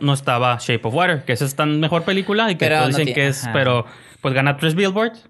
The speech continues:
Speaker 1: en el ensamble, o sea, en el elenco.
Speaker 2: Ajá.
Speaker 1: Y ahí su competencia era The Big Sick, que no está en los
Speaker 2: Ujú.
Speaker 1: Oscars, en mejor película. Get Out sí está.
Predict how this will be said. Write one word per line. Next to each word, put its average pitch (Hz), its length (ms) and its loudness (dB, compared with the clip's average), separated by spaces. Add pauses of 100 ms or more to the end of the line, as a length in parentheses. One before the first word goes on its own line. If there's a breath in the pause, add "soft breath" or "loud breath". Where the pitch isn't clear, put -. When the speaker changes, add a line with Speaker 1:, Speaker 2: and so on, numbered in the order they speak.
(560)
Speaker 1:
en 107 140 -2
el 101 180 -4
ensamble, 120 480 -2
o 135 40 -4
sea, 123 100 -4
en 104 80 -4
el 107 80 -4
elenco. 156 320 0
Speaker 2:
Ajá. 110 140 -4 (540 loud breath)
Speaker 1:
Y 131 460 0
ahí 139 180 2
su 170 100 -2
competencia 143 400 0
era 160 120 2
The 131 80 0
Big 139 180 0
Sick, - 380 -4
que 123 120 -2
no 120 120 0
está 120 220 -2
en 123 60 -2
los 123 100 -4
Speaker 2:
Ujú. 151 100 -2
Speaker 1:
Oscars, 180 300 -2
en 117 100 -2
mejor 110 240 -2
película. 190 560 -4
Get 135 140 0
Out 160 220 2
sí - 120 -4
está. 156 400 -2